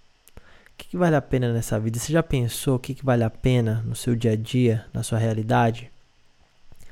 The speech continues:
O que que verdadeiramente vale a pena? Parça, eu tô vivendo momentos fantásticos da minha vida, com a minha esposa, com meu filho, com meu trabalho,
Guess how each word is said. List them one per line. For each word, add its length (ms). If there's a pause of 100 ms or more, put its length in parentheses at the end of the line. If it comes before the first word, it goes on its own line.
(480)
O 80
que 120
que 200
verdadeiramente 1400
vale 220
a 80
pena? 440 (460)
Parça, 320
eu 60
tô 80
vivendo 440
momentos 600
fantásticos 760
da 80
minha 180
vida, 460 (140)
com 80
a 20
minha 120
esposa, 800 (1080)
com 100
meu 160
filho, 760 (360)
com 120
meu 120
trabalho, 760